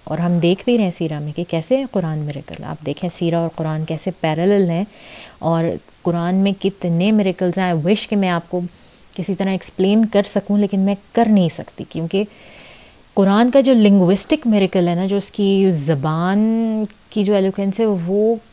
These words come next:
हम तो जानते ही नहीं हैं। हम गैर अरबी लोग जो हैं, हम तो बस अल्लाह ताला कोई करम ही करे हम में से किसी पर, तो हम शायद वो जान सकें,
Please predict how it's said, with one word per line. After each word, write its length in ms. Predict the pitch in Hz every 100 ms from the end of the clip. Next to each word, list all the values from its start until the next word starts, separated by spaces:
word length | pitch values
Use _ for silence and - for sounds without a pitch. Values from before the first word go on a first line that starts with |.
| - 196
हम 340 | 202 220 220
तो 180 | - 226
जानते 400 | 196 175 160 202
ही 80 | 185
नहीं 220 | 151 127
हैं। 80 | 143
हम 500 | 185 190 190 175 147
गैर 220 | 165 180
अरबी 460 | - 165 170 175 165
लोग 280 | 160 156 156
जो 120 | 160
हैं, 280 | 156 165 165
हम 340 | 170 170 170 - - - - _ _
तो 300 | 202 208 208 202 - _ 165 - - 190
बस 200 | 190 185
अल्लाह 240 | 185 196
ताला 260 | 202 196 196
कोई 520 | 196 196 196 202 196 -
करम 280 | 175 190 208
ही 100 | 214
करे 260 | 175 170
हम 120 | 180
में 140 | 170 170
से 140 | 185
किसी 260 | 170 - 180
पर, 180 | 175 165
तो 140 | 170
हम 220 | 165 170
शायद 240 | 156 165 160
वो 120 | 165
जान 300 | 147 143 147
सकें, 300 | 175 175